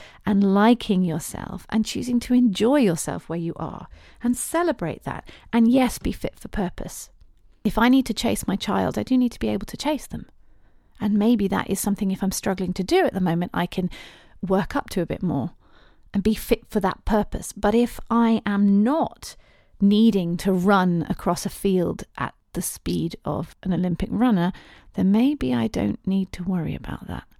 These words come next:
Maybe I shouldn't be trying to force myself into something that looks vaguely like that. Now, as a performer, I am very aware that my body is also what gets seen and what gets cast or not, but I can still choose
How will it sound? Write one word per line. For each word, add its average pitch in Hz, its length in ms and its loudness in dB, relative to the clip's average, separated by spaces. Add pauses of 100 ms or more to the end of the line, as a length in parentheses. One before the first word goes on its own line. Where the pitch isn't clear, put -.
(240)
Maybe 220 260 6
I 208 60 4
shouldn't 208 260 -2
be 196 140 -2
trying 190 280 -2
to - 80 -6
force - 440 0
myself - 420 -2
into 175 160 -4
something - 340 -6
that - 120 -6
looks - 160 -12
vaguely - 380 -6
like - 260 -10
that. - 200 -16 (760)
Now, 233 180 4 (300)
as 208 160 4
a - 40 0
performer, 269 680 0 (340)
I 202 100 0
am 202 160 2
very 180 220 2
aware 175 380 -2
that - 180 -4
my 196 220 2
body 180 720 -2
is 196 180 -2
also 175 320 -2
what 185 180 -6
gets - 240 -8
seen 185 560 0
and 170 140 2
what 170 100 -2
gets - 200 -4
cast 160 600 -4
or 190 120 2
not, - 340 2 (720)
but 262 120 8
I 254 120 6
can 254 200 4
still 339 580 4
choose 226 960 0